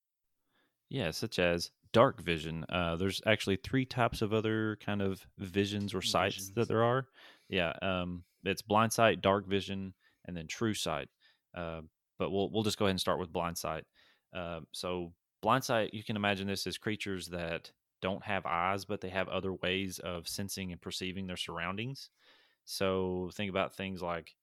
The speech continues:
Speaker 1: you know, there's oozes that don't have eyes, or there might be something like a bat that, a-, like a bat creature that has echolocation, uh, or just like a, I don't know, some type of blind wolf that has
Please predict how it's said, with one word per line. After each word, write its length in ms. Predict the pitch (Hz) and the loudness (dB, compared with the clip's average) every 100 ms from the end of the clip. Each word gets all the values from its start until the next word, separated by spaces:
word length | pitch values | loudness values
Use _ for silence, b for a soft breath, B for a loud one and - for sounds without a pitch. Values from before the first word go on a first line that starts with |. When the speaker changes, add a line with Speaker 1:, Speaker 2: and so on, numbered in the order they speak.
| _ _ _ _ 101 | _ _ _ _ -8
Speaker 1:
you 60 | |
know, 100 | 87 | -6
there's 180 | 85 87 - | -4 -6 -2
oozes 580 | 110 110 92 90 85 - - | 0 2 0 -2 -2 -8 -6
that 140 | 95 87 | -6 -2
don't 200 | 95 85 | -4 -2
have 240 | 90 82 | -4 -2
eyes, 320 | 80 80 82 | -4 -4 -6
or 260 | 80 85 85 | -6 -8 -8
there 120 | 87 | -8
might 200 | 87 85 | -6 -6
be 80 | 82 | -6
something 380 | 90 87 - 87 | -10 -12 -12 -10
like 300 | 87 87 - b b | -8 -10 -12 b b
a 40 | 95 | -2
bat 380 | 151 170 - - | 0 -2 -4 -12
that, 140 | 101 90 | -4 -4
a-, 120 | 90 - | -4 -4
like 180 | 98 | -6
a 40 | 90 | 2
bat 240 | 127 110 | 2 2
creature 260 | 110 95 90 | -2 -4 -6
that 100 | 85 | -6
has 160 | 85 | -6
echolocation, 920 | 95 98 110 107 127 107 98 92 87 85 b b _ | -6 -4 -4 -4 -4 -6 -8 -10 -12 -16 b b _
uh, 180 | 90 87 | -4 -4
or 220 | 95 98 | -2 -2
just 220 | 95 95 | -2 0
like 180 | 95 90 | -2 0
a, 320 | 87 87 85 82 85 _ _ b b b b b b b b _ _ _ | 0 0 -2 -6 -12 _ _ b b b b b b b b _ _ _
I 40 | 107 | -4
don't 80 | |
know, 100 | 90 | -2
some 160 | 85 110 | -2 -4
type 180 | 110 95 | -4 -4
of 80 | 87 | -2
blind 400 | 90 101 101 87 | 2 4 2 2
wolf 340 | 101 98 - | 2 2 0
that 140 | 85 | -4
has 580 | 92 87 87 87 82 - | -2 -2 -2 -4 -6 -8